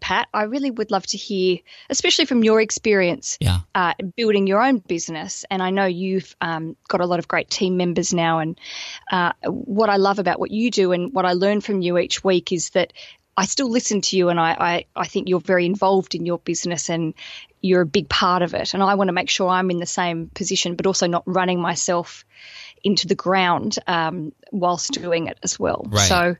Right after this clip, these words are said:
Speaker 1: yeah, there's a lot. I've, I've got a lot to learn from you, and I'm really looking forward to our discussion.
Speaker 2: Yeah, this will be great. I wanna start with, like, just asking you a really upfront question.
Speaker 1: Yeah.
Speaker 2: And, and that is, like, what, what worries you about all this?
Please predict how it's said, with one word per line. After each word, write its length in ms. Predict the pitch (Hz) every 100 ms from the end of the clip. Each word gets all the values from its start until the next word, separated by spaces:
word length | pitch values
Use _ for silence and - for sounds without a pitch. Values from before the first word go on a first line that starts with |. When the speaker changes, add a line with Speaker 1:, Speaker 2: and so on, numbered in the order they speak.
| - - - _ _ _
Speaker 1:
yeah, 220 | 247 190
there's 160 | 214 247
a 80 | 262
lot. 140 | -
I've, 220 | 220 226 -
I've 100 | 202
got 140 | 220 208
a 40 |
lot 200 | 226 240
to 100 | 254
learn 300 | 214 202 202
from 260 | - 196 185
you, 220 | 190 233 -
and 160 | 180
I'm 100 | 175
really 160 | 185 180
looking 300 | 170 - 170
forward 300 | - 180 170
to 220 | - 175 - _ _ _ _ _
our 120 | - 190
discussion. 560 | 202 - - - -
Speaker 2:
Yeah, 200 | - 117
this 180 | 110 110
will 60 | 123
be 60 |
great. 220 | 107 110 98
I 80 |
wanna 140 | 110 160
start 260 | - 113
with, 160 | 127 -
like, 260 | 95 - -
just 180 | 110 -
asking 340 | 85 98 110
you 100 | 101 92
a 20 |
really 200 | 104 104
upfront 300 | - 104 92
question. 580 | - 101 - 95 90 92 _ _ _ _ 208
Speaker 1:
Yeah. 140 | 240
Speaker 2:
And, 80 | -
and 160 | - 110
that 80 | 117
is, 180 | 110 -
like, 140 | 117 - 135
what, 180 | 151 -
what 200 | 135 170
worries 380 | 127 127 175 -
you 240 | 80 107 - _ _
about 240 | 95 87 85
all 100 | -
this? 440 | - - - -